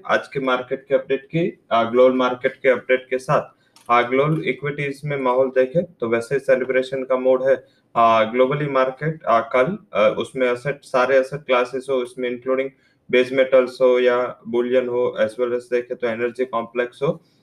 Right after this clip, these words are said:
uh, साथ में currency हो, as well as equity market, सारे में रौनक देखी।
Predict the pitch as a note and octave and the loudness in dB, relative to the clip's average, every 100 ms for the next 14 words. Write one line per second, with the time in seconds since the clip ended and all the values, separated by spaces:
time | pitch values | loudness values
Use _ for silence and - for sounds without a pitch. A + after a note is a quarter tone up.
0 | _ A#2 A2+ A2 B2+ B2 C3+ B2+ B2 B2+ | _ 2 4 4 2 0 -2 0 0 0
1 | B2+ C#3 C3 C3 C3 C3 - A2+ A2+ B2+ | -2 -2 0 4 4 4 0 -2 0 2
2 | B2+ D#3 F#3 D#3+ C#3 B2 C3+ C3+ B2+ B2 | 2 2 0 0 -2 -2 -4 -4 -2 -2
3 | - E3+ - _ _ - C#3+ C3+ D#3 C3 | 0 -2 -2 _ _ -2 0 2 2 4
4 | C3 C3+ C3 B2 A#2+ F#3 G#3+ | 4 2 0 -2 -2 -2 -6